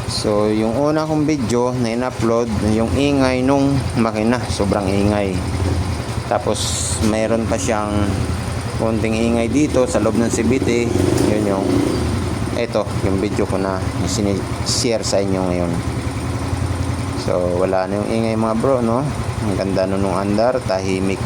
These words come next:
na. Ang ganda ng minor. Medyo nag-hard starting lang siya dahil tagal siyang na-stuck, no? Singaw na yung gasolina. At least, naayos natin mga bro, no? Na konti lang ang gastos.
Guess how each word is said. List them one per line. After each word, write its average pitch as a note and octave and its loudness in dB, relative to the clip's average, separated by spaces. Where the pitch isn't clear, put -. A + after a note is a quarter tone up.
na. A#2 0
Ang E2 -2
ganda F2 0
ng F2+ 0
minor. G#2 2
Medyo A2 0
nag-hard B2 0
starting B2 0
lang B2 0
siya G#2 -2
dahil G#2 2
tagal G#2+ 2
siyang G2+ -2
na-stuck, F#2 -2
no? F2+ 0
Singaw G2+ 0
na F#2+ 0
yung F#2 0
gasolina. F2+ 0
At - -4
least, - -2
naayos F#2+ 0
natin F#2+ 0
mga G2 0
bro, C3 2
no? A2+ 2
Na F2+ 0
konti F2+ 0
lang F2 0
ang E2+ 0
gastos. - -4